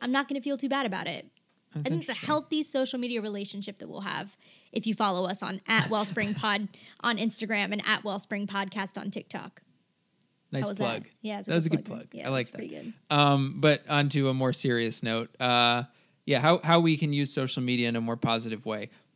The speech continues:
Speaker 2: Um, first, I think I mentioned this earlier before I get into the research. My thought on it is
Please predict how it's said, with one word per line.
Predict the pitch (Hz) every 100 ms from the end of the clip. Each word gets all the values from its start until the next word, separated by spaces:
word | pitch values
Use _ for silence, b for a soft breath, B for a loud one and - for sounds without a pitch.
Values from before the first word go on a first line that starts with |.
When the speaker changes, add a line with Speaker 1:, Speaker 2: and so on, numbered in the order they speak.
| _ _ -
Speaker 2:
Um, | 131 127 123 123 - _ _ _ _ _ _ _ - _ _ _ -
first, | - 202 165 - - -
I | 139
think | 175
I | 139
mentioned | 127 135 120
this | 123
earlier | 117 113
before | 110 127
I | 120
get | 117
into | 113
the |
research. | 113 117 113 107
My | 143 156
thought | 156 127
on | 117 117
it | 110 -
is | 113 117